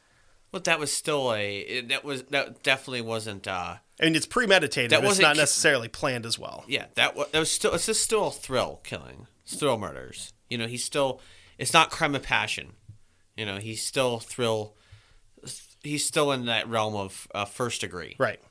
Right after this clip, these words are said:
Speaker 1: You know.
Speaker 2: After killing the woman in Odessa, he went back to Malin, which is the town that he had gone to forestry school in. He was out for a walk one night,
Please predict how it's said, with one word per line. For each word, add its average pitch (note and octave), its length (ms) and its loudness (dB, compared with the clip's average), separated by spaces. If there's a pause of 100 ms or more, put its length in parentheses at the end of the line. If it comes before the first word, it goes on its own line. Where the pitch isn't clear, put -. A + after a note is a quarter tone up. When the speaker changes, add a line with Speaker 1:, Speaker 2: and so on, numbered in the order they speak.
(380)
Speaker 1:
You G#2+ 60 -10
know. F#2 300 -8 (580)
Speaker 2:
After D#3 240 2
killing A3 380 2
the G3 40 4
woman F3+ 300 4
in D3+ 140 0
Odessa, C3+ 580 2
he C#3+ 160 -4
went C3+ 260 -4
back D3+ 280 0
to D#3 80 0
Malin, C3 640 4
which D3 200 -2
is B2+ 120 0
the C3 80 -2
town C#3+ 240 4
that C3+ 80 0
he B2+ 60 0
had C3 120 -2
gone B2+ 140 2
to A#2 60 -6
forestry D3+ 460 0
school G#2 340 -2
in. G2+ 160 -12 (1160)
He D3+ 60 2
was C#3+ 100 6
out D#3 140 8
for F#3+ 100 2
a D3+ 80 6
walk C#3 300 2
one C3+ 160 4
night, B2+ 340 2